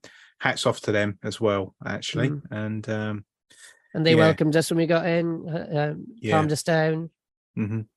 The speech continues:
Speaker 2: We weren't frantic. I, no, we weren't as frantic. I, I think that's it. Seeing, seeing David buzzing around
Speaker 1: Mm.
Speaker 2: immediately calmed me down, 'cause I thought, "Well, there we are then.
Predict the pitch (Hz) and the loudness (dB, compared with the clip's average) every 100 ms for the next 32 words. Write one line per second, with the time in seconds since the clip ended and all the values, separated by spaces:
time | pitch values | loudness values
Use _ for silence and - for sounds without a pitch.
0 | - 240 220 - 165 - 151 202 220 233 | 0 4 6 6 2 2 0 2 4 6
1 | 214 175 247 220 175 160 170 175 185 - | 6 6 6 4 4 -4 -6 -4 -4 -4
2 | 180 196 190 208 160 - 196 190 185 _ | -2 -2 0 0 -2 0 2 0 -4 _
3 | - 202 196 190 196 190 160 160 156 151 | -4 0 2 4 4 4 2 0 0 -2
4 | 143 151 147 190 - _ _ _ - 120 | -2 -4 -4 -8 -12 _ _ _ -6 -2
5 | 113 95 - _ _ 180 196 170 180 175 | 0 -2 -10 _ _ 6 6 8 6 4
6 | 185 180 180 180 170 175 180 170 170 160 | 0 2 2 2 2 2 2 2 -2 -4
7 | 170 170 165 175 170 160 175 175 180 165 | -6 -4 -4 -2 0 -2 -4 -4 -4 -4
8 | 156 | -6